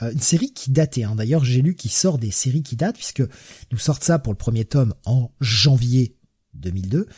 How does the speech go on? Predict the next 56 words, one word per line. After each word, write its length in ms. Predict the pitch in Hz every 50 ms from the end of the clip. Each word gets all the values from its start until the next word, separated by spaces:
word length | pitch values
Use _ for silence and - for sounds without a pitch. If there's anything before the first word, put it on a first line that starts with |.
| - - _ _ -
C'est 120 | - -
une 60 | 139
série 240 | 135 - 240 160 214
qui 100 | - 175
avait 140 | 139 110 -
commencé 360 | - 117 113 113 - - 185
à 40 | 160
être 180 | 98 - _
parue, 360 | - 123 120 127 147 139 135 - _ _ _ _ -
euh, 140 | 87 82 - - _
au 120 | - 143
Japon. 400 | 131 120 113 98 - 120 160 202 - _ _ _ _ _ _ _ _
Je 80 | -
sais 40 | -
pas 100 | - 127
si 120 | - - 113
ma 60 | 98
phrase 220 | - - 113 98
est 100 | 95 -
très, 360 | - - 120 117 113 110 101
euh, 120 | 92 90 95
grammaticalement 640 | - 113 110 110 107 - - - 113 101 101 98
correcte, 320 | - - - 117 113 - -
mais 80 | 95 92
tant 200 | - - 95 87
pis, 180 | - 147 175
c'est 120 | 180 - -
pas 80 | 95
grave. 240 | 90 127 185 214 220 - _ _ - - - - - - - _ _ _ _ _ _ -
On 80 | - -
va 60 | 98
dire 100 | 104 117
que 60 | -
c'est 160 | - 104 87
une 60 | 104 104
série 220 | - 147 151 143
qui 100 | - 139
avait 100 | 110 110
commencé 380 | - - 165 170 160 - - 147
à 80 | 110
paraître 420 | - - 160 135 175 - - - 147
au 40 |
Japon, 280 | 131 123 107 - 185 202
et 40 | 151
comme 120 | 113 101
ça 120 | - 113 104
je 100 | 92 85
suis 140 | - -
sûr 160 | - - 120 101
de 80 | 101
moi, 220 | 101 113 143 190 - - _ _ _ _ _ _ _ _ _ _
en 100 | - 104
mille 160 | 120 139 147
neuf 160 | 139 139 131 -
cent 140 | - 202
quatre-vingt-neuf. 840 | 202 - 110 - - 139 110 95 85 82 101 92 - - - - -